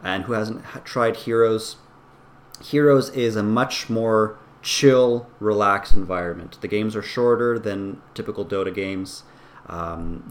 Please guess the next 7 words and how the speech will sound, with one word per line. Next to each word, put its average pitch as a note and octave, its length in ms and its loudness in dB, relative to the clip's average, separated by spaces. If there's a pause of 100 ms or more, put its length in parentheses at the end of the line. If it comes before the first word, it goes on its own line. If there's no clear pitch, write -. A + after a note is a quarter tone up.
the A2 100 -6
community C#3 840 2 (760)
generally C#3 680 2
is G#2+ 100 -4
much A2+ 220 -6
more A2 100 -6
relaxed. F#2+ 640 -6